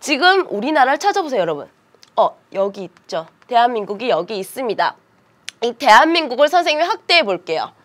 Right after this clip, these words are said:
확대를 해봤더니 지금 우리나라의 가장 남쪽 땅은 마라도입니다. 그 위도가 뭐다? 어, 북반구의 위도 삼십삼 도 정도에 위치를 합니다. 그 다음 가장 북쪽 땅은요,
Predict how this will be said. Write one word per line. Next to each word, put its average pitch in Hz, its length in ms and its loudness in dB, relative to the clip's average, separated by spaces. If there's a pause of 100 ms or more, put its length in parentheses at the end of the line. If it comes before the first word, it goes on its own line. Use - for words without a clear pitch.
(480)
확대를 381 460 2
해봤더니 254 880 4 (260)
지금 320 380 0
우리나라의 349 580 4
가장 294 400 2
남쪽 196 640 -4
땅은 226 580 4
마라도입니다. 170 960 0 (400)
그 330 320 0
위도가 233 380 2
뭐다? 269 640 8
어, 202 540 6 (220)
북반구의 311 1200 4 (140)
위도 208 300 -4
삼십삼 381 840 -2
도 392 180 -4
정도에 196 500 -2
위치를 196 640 -8
합니다. 247 400 -6 (1160)
그 277 100 -6
다음 370 240 8
가장 359 420 4
북쪽 381 460 -6
땅은요, 202 600 2